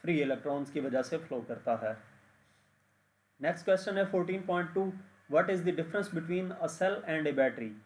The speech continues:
Cell और battery के दरमियान difference क्या है? A cell is a single unit at the base voltage। A battery can be a single cell or multiple cells connected together in series or parallel to make the voltage current rating desired।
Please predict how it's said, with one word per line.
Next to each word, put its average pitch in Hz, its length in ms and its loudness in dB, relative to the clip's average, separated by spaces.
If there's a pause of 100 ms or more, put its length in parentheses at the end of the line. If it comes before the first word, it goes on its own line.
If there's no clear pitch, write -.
(160)
Cell 185 240 2
और 160 140 4
battery 160 360 4
के 175 120 0
दरमियान 147 400 2
difference 151 420 -2
क्या 139 140 4
है? 123 200 0 (540)
A 175 60 -2
cell 220 300 4
is 170 180 -4
a 180 80 2
single 233 380 2
unit 156 420 4
at 147 200 4
the 135 180 2
base 151 220 4
voltage। 113 460 -2 (560)
A 131 80 2
battery 151 380 4
can 170 200 2
be 165 100 2
a 165 100 2
single 180 360 2
cell 190 280 4 (120)
or 143 160 4
multiple 151 500 0
cells 185 420 2
connected 143 520 -2
together 139 640 2
in 135 160 0
series 147 300 -2
or 139 160 6
parallel 151 360 4 (480)
to 139 80 -2
make 160 220 2
the 156 120 2
voltage 151 380 2
current 175 300 0 (120)
rating 151 420 2
desired। 120 500 4